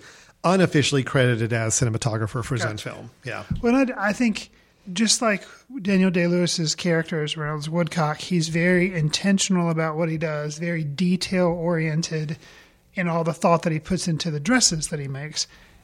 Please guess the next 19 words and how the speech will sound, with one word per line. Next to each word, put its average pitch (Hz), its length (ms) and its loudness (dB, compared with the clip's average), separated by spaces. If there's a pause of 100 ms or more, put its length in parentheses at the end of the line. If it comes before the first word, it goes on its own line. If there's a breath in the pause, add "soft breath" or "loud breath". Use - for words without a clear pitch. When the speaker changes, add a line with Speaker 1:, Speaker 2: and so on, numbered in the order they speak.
(180 soft breath)
Speaker 2:
And 160 120 2
I 156 120 2
think - 640 2
having 165 720 -2 (680 soft breath)
Anderson 175 580 2
kind 175 240 -2
of 151 200 -4
be 170 160 4
that 170 220 2
way 160 160 2
with 151 120 0
the 156 60 0
cinematography 165 880 -2
and 151 160 -2
that, 170 380 2 (400)
you 190 100 0
know, 165 140 2
kind 185 240 2
of 175 100 0